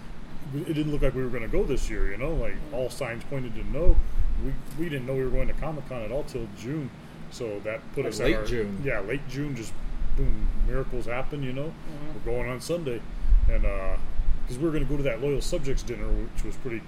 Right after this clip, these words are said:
Speaker 1: cool. The one the night before. And then, uh, going to Comic-Con Sunday. Uh,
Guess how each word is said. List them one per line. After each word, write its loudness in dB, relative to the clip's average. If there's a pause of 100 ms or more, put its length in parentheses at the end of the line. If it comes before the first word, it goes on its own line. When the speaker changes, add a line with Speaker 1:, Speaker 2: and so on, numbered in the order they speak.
Speaker 1:
cool. -2 (480)
The -6
one -6
the -8
night -6
before. -8 (240)
And -10
then, -10
uh, -2 (760)
going -8
to -12
Comic-Con 4
Sunday. 0 (520)
Uh, -4